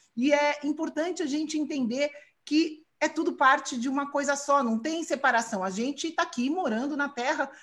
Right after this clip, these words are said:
né, por, enfim, por permissão da Terra, não é a <laughs> gente que escolhe nada aqui, né? Existe essa sabedoria maior desse ser vivo que permite que a gente esteja aqui evoluindo, né? A Terra é uma plataforma de evolução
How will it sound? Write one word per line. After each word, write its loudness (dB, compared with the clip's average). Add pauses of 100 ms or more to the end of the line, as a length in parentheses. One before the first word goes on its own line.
né, 4
por, 0 (340)
enfim, 4
por 2
permissão 2
da 6
Terra, 4
não 0
é 4
a 4
<laughs> -
gente 2
que -4
escolhe 4
nada 2
aqui, -8 (240)
né? 6
Existe 2
essa 2
sabedoria 2 (220)
maior 6
desse -2
ser 2
vivo -2
que -4
permite 0
que 0
a 2
gente -2
esteja 2
aqui -4 (380)
evoluindo, 6 (120)
né? 6
A 6
Terra 4
é 4
uma 2
plataforma 4
de -2
evolução -2